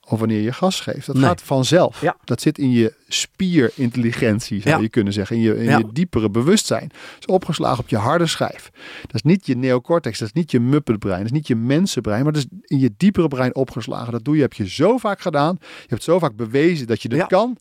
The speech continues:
Speaker 2: Net als lopen.
Speaker 1: Ja, d-,
Speaker 2: Ja.
Speaker 1: dus daar ben je op gaan vertrouwen. Dus dat gaat eigenlijk automatisch. Dus, dus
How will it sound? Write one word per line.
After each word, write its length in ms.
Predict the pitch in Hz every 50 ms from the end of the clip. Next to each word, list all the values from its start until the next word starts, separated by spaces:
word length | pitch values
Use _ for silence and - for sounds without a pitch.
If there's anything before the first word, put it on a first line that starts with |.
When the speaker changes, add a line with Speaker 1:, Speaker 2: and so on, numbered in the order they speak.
| _
Speaker 2:
Net 140 | - 139 147
als 100 | 139 107
lopen. 460 | 110 123 131 135 123 - 135 127 123 -
Speaker 1:
Ja, 240 | - 240 185 117 104 -
d-, 40 | -
Speaker 2:
Ja. 120 | 131 127
Speaker 1:
dus 160 | 120 170 170 -
daar 140 | 156 139
ben 120 | 131 151 147
je 140 | 147 143 123
op 100 | 143 139
gaan 200 | - 139 131 120
vertrouwen. 420 | - 117 - 135 131 135 139 143
Dus 80 | 131 131
dat 100 | 131 120
gaat 160 | - 131 127
eigenlijk 300 | - 120 120 120 - - 131
automatisch. 640 | 123 120 - 117 117 113 107 113 - 139 - - - - - - - - - _
Dus, 120 | - - - _ _
dus 220 | - 127 - -